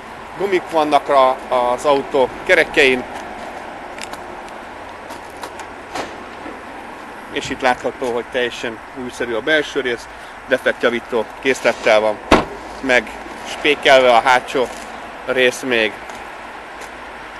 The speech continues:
A gyári üvegezés tökéletes benne, nem kavicsos, nem repett, és a lámpatestek is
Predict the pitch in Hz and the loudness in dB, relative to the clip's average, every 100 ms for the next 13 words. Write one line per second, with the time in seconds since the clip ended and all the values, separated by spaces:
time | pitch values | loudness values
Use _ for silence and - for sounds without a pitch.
0 | - - - - - - - - - - | -14 -14 -14 -14 -14 -12 -14 -14 -14 -14
1 | - - - - - - - - - - | -14 -12 -12 -12 -12 -12 -12 -12 -12 -12
2 | - - - - - - - 180 170 151 | -12 -12 -12 -12 -14 -12 -2 6 6 6
3 | 170 160 143 147 143 - - 254 202 170 | 6 6 6 4 2 -4 -4 -2 2 2
4 | - 151 147 139 135 131 196 196 170 147 | 2 -2 0 0 0 0 -2 0 -2 -2
5 | - 127 - 190 170 139 139 - - - | -2 -2 0 2 2 4 2 0 -6 -14
6 | - - - 147 - 139 131 127 131 135 | -14 -14 -10 -8 -2 2 2 2 -2 -4
7 | 127 - - | -4 -6 -8